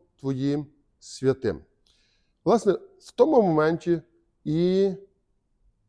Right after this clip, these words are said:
наступає закінчення анафори. Після цих слів на престолі вже перебуває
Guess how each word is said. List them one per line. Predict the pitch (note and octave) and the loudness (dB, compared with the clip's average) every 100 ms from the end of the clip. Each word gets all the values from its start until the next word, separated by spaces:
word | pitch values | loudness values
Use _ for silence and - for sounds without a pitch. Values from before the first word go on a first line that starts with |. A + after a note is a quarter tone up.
| _ | _
наступає | D3 C#3+ - B2+ C#3+ C3+ | -2 -2 -2 -6 -2 -2
закінчення | A#2 B2 - C3+ - A#2+ - | -2 -6 -6 -8 -8 -10 -8
анафори. | C3 A#2+ G2+ - G2 - _ _ _ | -6 -6 -6 -10 -18 -20 _ _ _
Після | D#3 G3+ A#3 | -4 -2 -2
цих | A3 A3 - | -4 -6 -8
слів | F#3 D3 G#2 _ _ _ _ _ _ _ - | -4 -2 -4 _ _ _ _ _ _ _ -8
на | B2 C#3 | -4 -2
престолі | F#3+ - G3 F3+ A#2+ - - - | -2 -2 0 0 0 -4 -16 -18
вже | A#2 E3 G3 | -6 -4 -4
перебуває | G3 D#3 C#3+ C#3+ D3+ C#3+ C3+ A#2+ | -4 -4 0 0 2 2 0 -2